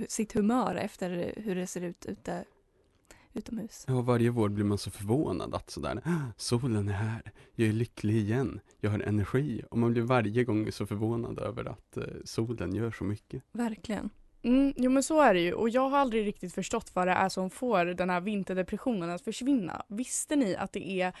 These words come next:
Speaker 3: att man faktiskt, alltså det är kanske bara jag som inte vet det här, jag vet inte, men att man faktiskt tittar in i ljuset som gör att man blir på bättre humör. För att när man ser ljuset istället för mörker
Speaker 1: Mm.
Speaker 3: så kan ljuset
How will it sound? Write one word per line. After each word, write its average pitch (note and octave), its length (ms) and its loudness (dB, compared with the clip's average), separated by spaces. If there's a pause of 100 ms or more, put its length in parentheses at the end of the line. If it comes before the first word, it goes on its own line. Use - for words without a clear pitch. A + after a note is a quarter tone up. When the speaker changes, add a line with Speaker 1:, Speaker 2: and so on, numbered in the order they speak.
(140)
Speaker 3:
att - 160 -6
man F#3+ 160 -4
faktiskt, - 420 -6
alltså G3 160 -2
det G3+ 60 0
är - 20 2
kanske G#3 240 -2
bara F3 140 4
jag F#3+ 180 6
som E3+ 140 -2
inte E3+ 140 -4
vet F#3+ 200 -2
det - 80 -8
här, - 80 -4
jag F#3 80 0
vet F#3+ 120 0
inte, E3+ 180 -2
men G3 240 0 (180)
att F#3 140 -4
man F#3+ 160 -2
faktiskt F#3 360 -8
tittar - 680 0
in C4+ 240 6
i F#3 60 0
ljuset G#3 800 -2 (200)
som F#3+ 240 -2
gör G#3 340 6 (100)
att - 120 -8
man F#3 220 -2
blir G3 200 2
på F#3 140 -6
bättre F3+ 340 -4
humör. A#3 500 6
För G3+ 100 2
att F#3+ 140 0
när G#3+ 120 2
man G3 140 0
ser C4 400 0
ljuset G#3+ 600 -2
istället F3+ 420 -2
för E3 240 -2
mörker G#3 640 2
Speaker 1:
Mm. G#3+ 160 0 (340)
Speaker 3:
så F3 440 0
kan F#3+ 300 -2
ljuset G3 500 -2